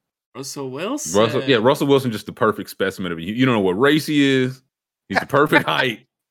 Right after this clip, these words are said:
Speaker 2: Depending on how he combs his hair, he's like, "I'm Guatemalan. I'll slick it to the back. I'm from Chile." Uh,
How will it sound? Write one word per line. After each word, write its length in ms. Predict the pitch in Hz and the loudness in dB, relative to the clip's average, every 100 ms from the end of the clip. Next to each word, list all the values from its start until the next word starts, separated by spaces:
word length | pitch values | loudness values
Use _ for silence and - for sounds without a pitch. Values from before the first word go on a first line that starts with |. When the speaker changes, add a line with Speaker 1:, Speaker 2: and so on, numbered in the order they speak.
| _ _ _ _ _ | _ _ _ _ _
Speaker 2:
Depending 340 | 117 123 165 180 | -4 0 2 2
on 60 | 175 | 2
how 100 | 165 | 2
he 100 | 151 | 0
combs 400 | - 156 170 180 | 0 0 2 0
his 180 | 180 226 | -4 -2
hair, 320 | 160 151 147 | 0 0 0
he's 140 | 147 | 0
like, 140 | 147 127 | 2 2
"I'm 180 | 123 107 | 0 0
Guatemalan. 760 | 123 120 113 107 139 175 180 - _ _ _ _ _ _ - | 0 2 2 0 2 2 2 -2 _ _ _ _ _ _ -8
I'll 120 | 135 | -6
slick 220 | 147 151 | -4 -4
it 100 | 135 | -4
to 80 | 131 | -8
the 80 | 113 | -8
back. 340 | 127 170 156 | -2 0 0
I'm 120 | 117 131 | -4 -6
from 180 | 127 | -6
Chile." 720 | 107 - 104 143 202 202 180 - _ _ _ _ _ _ _ _ _ _ _ | -8 -6 -2 2 2 2 -2 -12 _ _ _ _ _ _ _ _ _ _ _
Uh, 600 | 117 113 113 110 107 101 | -4 -2 0 0 0 -2